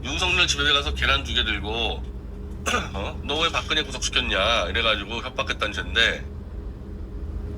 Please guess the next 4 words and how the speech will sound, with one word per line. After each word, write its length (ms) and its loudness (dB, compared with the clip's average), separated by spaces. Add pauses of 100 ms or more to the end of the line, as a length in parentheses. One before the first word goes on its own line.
(460)
그 100 4
오늘 220 2
성창경이하고 1160 2 (920)
신혜식 420 4